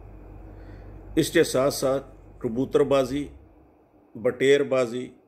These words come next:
पतंगबाजी का शौक फैला, इसने अरूज हासिल करना शुरू किया।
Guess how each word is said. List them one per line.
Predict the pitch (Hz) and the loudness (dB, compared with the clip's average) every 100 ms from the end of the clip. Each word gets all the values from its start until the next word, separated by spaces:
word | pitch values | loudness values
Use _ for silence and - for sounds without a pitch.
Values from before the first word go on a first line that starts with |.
| _ _ _ _ _ - | _ _ _ _ _ -12
पतंगबाजी | 123 156 156 143 127 127 110 101 - _ _ _ _ _ _ _ _ _ _ _ _ _ _ _ - | -2 0 2 0 0 0 -2 -8 -14 _ _ _ _ _ _ _ _ _ _ _ _ _ _ _ -8
का | 113 | -8
शौक | - 113 113 - - | -2 -2 -2 -4 -6
फैला, | 104 113 123 _ _ _ _ _ _ _ _ _ _ _ _ _ - | -4 -4 -8 _ _ _ _ _ _ _ _ _ _ _ _ _ -14
इसने | 95 120 | -10 -4
अरूज | 101 113 120 | -2 -2 0
हासिल | 117 117 117 | -2 -2 -6
करना | 123 117 120 | -4 -4 -4
शुरू | - 127 | -6 -8
किया। | - 123 | -8 -8